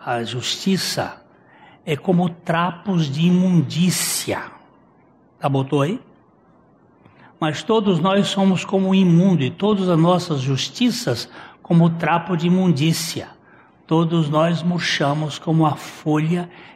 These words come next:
e as nossas iniquidades como um vento nos arrebatam. Sabe o que é a palavra trapos de imundícia aí? Panos podres de menstruação.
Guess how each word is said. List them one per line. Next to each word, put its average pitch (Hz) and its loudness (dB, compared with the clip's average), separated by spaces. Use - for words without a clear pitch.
e 160 0
as 151 0
nossas 160 0
iniquidades 143 2
como 160 -2
um 165 4
vento 143 -2
nos 135 -6
arrebatam. 120 -8
Sabe 202 -2
o 196 0
que 175 -4
é 175 2
a - 0
palavra 156 0
trapos 165 -2
de 147 0
imundícia 139 2
aí? 185 0
Panos 226 2
podres 185 2
de 170 2
menstruação. 170 0